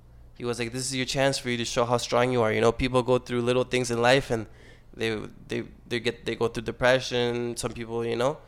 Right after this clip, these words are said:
maybe wanna kill themselves or whatever. This is a chance for you to show how strong you really are and to inspire others through it." So he's like, "Let's make a video."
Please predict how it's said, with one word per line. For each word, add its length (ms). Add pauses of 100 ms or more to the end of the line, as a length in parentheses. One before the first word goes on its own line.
(600)
maybe 160
wanna 180
kill 180
themselves 300
or 40
whatever. 320
This 200
is 60
a 40
chance 160
for 120
you 60
to 100
show 220
how 160
strong 340
you 100
really 240
are 240 (1040)
and 460
to 100
inspire 360
others 220
through 180
it." 200
So 120
he's 160
like, 180
"Let's 180
make 140
a 60
video." 320